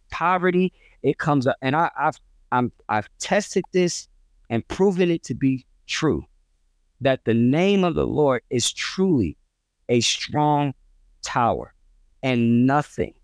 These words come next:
I mean nothing in the heavens, under the heavens, in the earth, under the earth, inside the earth, can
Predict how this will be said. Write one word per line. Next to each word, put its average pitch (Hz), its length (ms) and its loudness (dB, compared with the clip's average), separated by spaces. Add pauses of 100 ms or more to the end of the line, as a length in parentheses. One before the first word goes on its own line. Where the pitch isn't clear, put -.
(400)
I 135 200 0
mean 120 580 2
nothing 151 640 0 (1500)
in 165 180 2
the 156 80 2
heavens, 101 640 -2 (380)
under 175 220 2
the 135 120 2
heavens, 101 460 0
in 175 140 2
the 156 180 4
earth, 104 180 0 (100)
under 170 240 2
the 127 220 2
earth, 64 200 -6 (340)
inside 160 540 0
the 120 180 2
earth, 92 200 -2 (460)
can 131 460 0